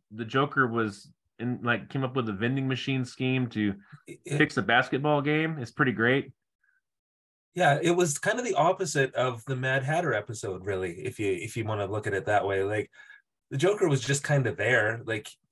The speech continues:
Speaker 2: he was good as always, but he wasn't, he didn't add it. It could have been any villain,
Speaker 1: Yeah.
Speaker 2: I think, in that situation. The plot was amazing.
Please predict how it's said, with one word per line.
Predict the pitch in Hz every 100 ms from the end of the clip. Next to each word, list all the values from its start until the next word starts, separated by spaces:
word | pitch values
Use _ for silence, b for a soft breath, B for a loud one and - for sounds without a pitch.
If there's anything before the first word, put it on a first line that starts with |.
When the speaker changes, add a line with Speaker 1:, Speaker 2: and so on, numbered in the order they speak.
| _
Speaker 2:
he | 143
was | 127 117
good | 123 110
as | 101
always, | 113 110 104 101
but | - 101 107
he | 117
wasn't, | 117 110 95 -
he | 135
didn't | 139 120
add | 110 120
it. | 113
It | 113
could | 165
have |
been | 139 117
any | 120 107
villain, | 98 113 104 95 - _ _ _
Speaker 1:
Yeah. | 180 165 101
Speaker 2:
I | -
think, | - 101 110 - -
in | 120 113
that | 110 107
situation. | 120 113 117 113 110 143 147 b b b
The | 120
plot | - 151 165 131
was | 117
amazing. | 110 107 139 127 90 87